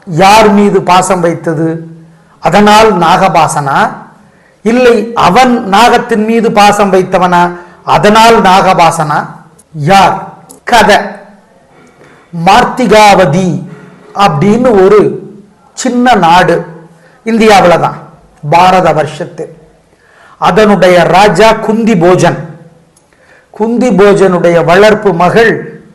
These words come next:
பிருதை. பிருதை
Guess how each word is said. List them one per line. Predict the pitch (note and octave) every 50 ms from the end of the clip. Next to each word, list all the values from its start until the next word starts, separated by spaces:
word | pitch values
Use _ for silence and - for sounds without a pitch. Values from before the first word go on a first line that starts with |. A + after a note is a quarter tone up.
| -
பிருதை. | A3+ A#3 A#3 A#3 A3+ F3 G#3 F#3+ E3+ - - - - - - - - _ _ _ _ _ _ _ _ _ _ _ _ _ _ _ _ _ _ _ _ _ _ _ _
பிருதை | - A#3 A#3 A#3+ - F3+ G3+ - - - - - -